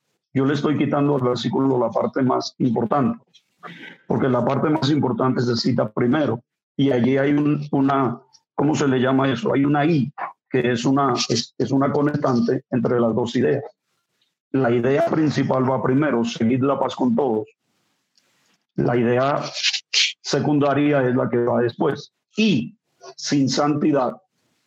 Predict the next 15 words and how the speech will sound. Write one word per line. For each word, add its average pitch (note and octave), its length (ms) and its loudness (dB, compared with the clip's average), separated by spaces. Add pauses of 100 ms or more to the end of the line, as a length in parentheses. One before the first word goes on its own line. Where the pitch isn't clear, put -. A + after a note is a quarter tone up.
(300)
o, A#2+ 360 0
y, - 80 -2
y, C#3 480 0
y C#3 120 2
la B2 140 0
santidad C#3+ 680 0
sin - 340 -2
la A#2+ 120 0
cual B2+ 260 0
nadie C3 300 2
verá A#2+ 160 0
al A#2 100 0
Señor. B2 400 -2 (960)
Entonces, C3+ 220 0
el C3+ 80 0